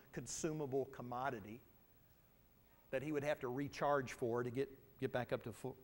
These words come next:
full power." Jesus has faith radar. Jesus can sense faith. Even before anybody says anything, even before anyone does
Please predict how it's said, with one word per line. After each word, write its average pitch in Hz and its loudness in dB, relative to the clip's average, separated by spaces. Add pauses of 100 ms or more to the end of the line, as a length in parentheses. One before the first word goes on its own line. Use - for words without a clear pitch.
full 131 4
power." 123 4 (1000)
Jesus 202 2
has 160 0 (220)
faith 151 2
radar. 104 -6 (1900)
Jesus 160 -2
can 135 -6
sense - -6 (300)
faith. 101 -4 (1700)
Even 139 -2
before 180 10
anybody 180 8
says 131 6
anything, 127 -2
even 135 2
before 135 6
anyone 123 0
does 113 0